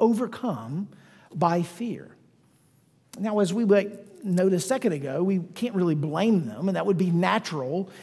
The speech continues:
in this case to be fearful. But what you see is underneath the fear, and what's often true underneath our fear,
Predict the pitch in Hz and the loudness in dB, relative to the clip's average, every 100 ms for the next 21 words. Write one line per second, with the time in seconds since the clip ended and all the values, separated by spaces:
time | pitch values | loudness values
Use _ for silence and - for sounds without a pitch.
0 | - 196 175 165 165 - 180 151 151 - | 0 6 6 6 4 0 -2 0 -2 -4
1 | 151 147 143 147 254 185 156 160 185 240 | -2 0 0 -2 -2 0 0 0 0 -2
2 | 262 285 - 226 170 247 311 269 208 269 | 0 -2 0 2 2 0 -2 2 2 2
3 | 233 220 127 147 131 175 185 233 226 233 | 0 -4 -4 -8 -4 0 0 0 -2 -4
4 | 254 - 226 214 202 180 151 175 226 - | -4 -4 -2 0 0 0 -2 -4 -6 -6
5 | 123 92 | -12 -14